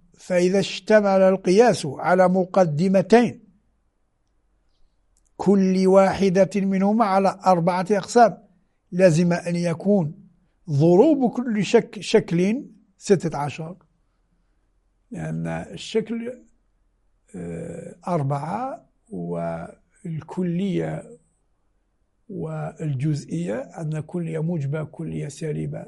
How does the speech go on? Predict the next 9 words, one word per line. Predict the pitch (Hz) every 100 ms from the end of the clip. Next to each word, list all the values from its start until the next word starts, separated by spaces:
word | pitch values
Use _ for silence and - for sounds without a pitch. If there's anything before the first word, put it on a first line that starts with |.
| -
جزئية | 160 165 - 165
سالبة، | 151 170 156 156 147
جزئية | 139 147 170
موجبة، | 156 156 175 190
أربعة، | 156 131 131 -
أربعة | 160 160 151
في | 180
أربعة | 170 190 170
ستاش. | 143 - 143 143 - - -